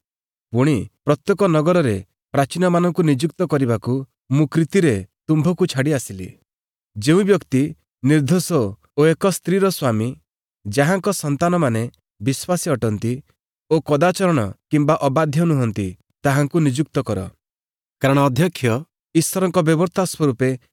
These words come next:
ନିର୍ଦ୍ଦୋଷ ହେବା ଆବଶ୍ୟକ। ସେ ସ୍ୱେଚ୍ଛାଚାରୀ କି ଆଶୁକ୍ରୋଧୀ କି ମଦ୍ୟପାୟୀ କି ବିବାଦପ୍ରିୟ କି କୁତ୍ସିତ, ଧନଲୋଭର ଅଭିଳାଷୀ ନ ହୋଇ ଆତିଥ୍ୟପ୍ରିୟ, ଉତ୍ତମ ବିଷୟର ଅନୁରାଗୀ, ସୁବୁଦ୍ଧି,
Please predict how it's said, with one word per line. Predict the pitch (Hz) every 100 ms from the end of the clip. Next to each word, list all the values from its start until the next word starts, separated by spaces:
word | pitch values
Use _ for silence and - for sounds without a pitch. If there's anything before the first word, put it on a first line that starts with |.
| _
ନିର୍ଦ୍ଦୋଷ | 131 147 131 180 185
ହେବା | 160 143
ଆବଶ୍ୟକ। | 131 123 - 113 98 95 - _ _ _ _ _
ସେ | - 170
ସ୍ୱେଚ୍ଛାଚାରୀ | - 151 208 196 190 113 - _ _ -
କି | 127 143 170 _ _
ଆଶୁକ୍ରୋଧୀ | 147 147 196 185 180 139 104 92 _ _ _
କି | 165
ମଦ୍ୟପାୟୀ | 151 143 185 180 170 120 92 - _ _
କି | 170
ବିବାଦପ୍ରିୟ | 143 147 175 180 180 180 151 95 - _ _ _
କି | 185
କୁତ୍ସିତ, | - - - 180 180 120 92 - _ -
ଧନଲୋଭର | 110 143 190 190 147 156 160 156 _ _ -
ଅଭିଳାଷୀ | 131 175 190 170
ନ | 160 151
ହୋଇ | 156 156 101 92 _ _ _
ଆତିଥ୍ୟପ୍ରିୟ, | 127 - 160 185 165 175 185 117 104 _ _
ଉତ୍ତମ | 147 - 175 175
ବିଷୟର | 160 - 180 185
ଅନୁରାଗୀ, | 139 143 160 156 180 131 120 _ _ _
ସୁବୁଦ୍ଧି, | - 143 160 151 185